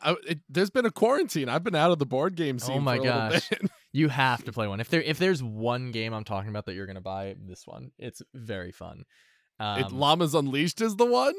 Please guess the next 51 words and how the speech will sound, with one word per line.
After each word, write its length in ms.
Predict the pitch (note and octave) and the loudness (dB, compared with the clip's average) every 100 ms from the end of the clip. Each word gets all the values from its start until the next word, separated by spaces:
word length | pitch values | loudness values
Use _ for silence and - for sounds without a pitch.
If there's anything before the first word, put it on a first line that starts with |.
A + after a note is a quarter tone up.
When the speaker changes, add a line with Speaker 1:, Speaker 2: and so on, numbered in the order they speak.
| F#4 | 2
Speaker 2:
Oh 180 | C#3+ B2+ | 4 4
my 160 | G#2 | 0
god, 240 | G#2 G2 G2 | -4 -6 -6
yeah. 220 | F#2 F#2 | -8 -6
It's, 300 | C3 C3+ - - | -6 -6 -10 -2
it's 320 | D3+ D#3+ D#3+ | 0 0 -6
Speaker 1:
Oh 20 | |
my 60 | D3+ | -10
God. 80 | D#3 | -6
Speaker 2:
hilarious. 720 | D3 B2 A2 G2+ G2 G2 - | -2 0 0 -2 -8 -10 -10
I 80 | A#2 | -8
love 280 | G#2+ G2+ F2+ | -6 -6 -8
it. 160 | F#2 | -12
It's 200 | - A2+ | -12 -12
so 160 | - A#2+ | -8 -6
much 220 | G#2+ G2 | -6 -8
fun. 300 | - F2+ F2+ - _ _ _ _ - | -10 -12 -14 -18 _ _ _ _ -6
Um, 580 | A2+ G#2+ G#2 G2+ G2+ G2+ | -4 -2 -4 -6 -10 -12
we, 220 | C#3 B2+ C#3+ | -4 -2 0
we 120 | C#3+ | 2
had 120 | C#3+ | 2
a 20 | |
blast 340 | A2+ G#2+ G2+ - | 2 -2 -4 -6
playing 260 | G2+ F#2+ | -10 -10
that 160 | F#2+ E2+ | -10 -12
one. 140 | F#2 | -12
We, 120 | G2+ | -12
we 160 | A2 A#2+ | -12 -14
played 300 | - C3+ A#2+ | -10 -8 -6
it 120 | A2+ | -6
with, 240 | A2+ A2 - | -8 -12 -10
uh, 460 | G#2+ G#2 G2+ G2 F#2 - | -10 -8 -6 -8 -10 -12
a 260 | - G2 G#2 | -12 -10 -12
couple 240 | - A#2+ G#2+ | -10 -10 -8
of 80 | |
friends 240 | G2+ G#2 G2+ | -8 -10 -10
of 100 | G2+ | -10
ours, 360 | G2 F#2+ F#2+ - | -10 -10 -12 -16
and 160 | A2+ | -14
then 140 | G#2 G2 | -12 -12
we 160 | F#2 - | -14 -10
bought 200 | F#2+ F#2 | -8 -8
our 120 | F#2 | -12
own 160 | F#2 | -12
copy 300 | F#2 F#2+ F2+ | -12 -12 -12
because 300 | F2+ F#2+ F#2 | -16 -16 -16
we 80 | F#2 | -16
enjoyed 260 | F2+ F2+ F2+ | -16 -14 -14
it 140 | - | -14
so 120 | - | -14
much. 440 | F2 F2+ - - | -14 -16 -18 -18